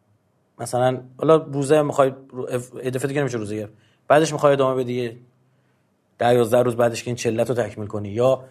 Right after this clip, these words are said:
اصلاً حالا روزه شکمی نباشه، نماز اول وقت الان داری می‌خونی، اون موقع بخونی، همین ادامه بدی.»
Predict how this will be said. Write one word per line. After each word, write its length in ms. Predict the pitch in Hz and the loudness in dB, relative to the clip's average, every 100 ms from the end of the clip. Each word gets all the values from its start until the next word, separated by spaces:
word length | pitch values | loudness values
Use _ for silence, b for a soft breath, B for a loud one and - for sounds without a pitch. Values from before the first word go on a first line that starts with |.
| B B | B B
اصلاً 240 | - 170 185 | -2 2 4
حالا 80 | |
روزه 340 | 180 170 151 160 | 4 4 2 2
شکمی 440 | 160 139 139 139 | 2 0 0 0
نباشه، 400 | 131 98 - - - _ _ _ _ _ _ - | -2 -4 -10 -16 -20 _ _ _ _ _ _ 2
نماز 280 | 160 175 | 4 6
اول 240 | 165 139 135 | 4 4 2
وقت 200 | 139 139 | 0 -2
الان 160 | 131 | -4
داری 140 | 131 127 | -4 -4
می‌خونی، 520 | 127 123 120 110 107 | -6 -8 -10 -10 -14
اون 100 | - | -10
موقع 200 | 127 107 | -8 -4
بخونی، 520 | 113 120 139 113 98 - _ _ | -2 -2 -2 -6 -10 -16 _ _
همین 200 | - 156 | -2 4
ادامه 360 | 175 165 143 131 | 6 6 4 -2
بدی.» 140 | 127 | -10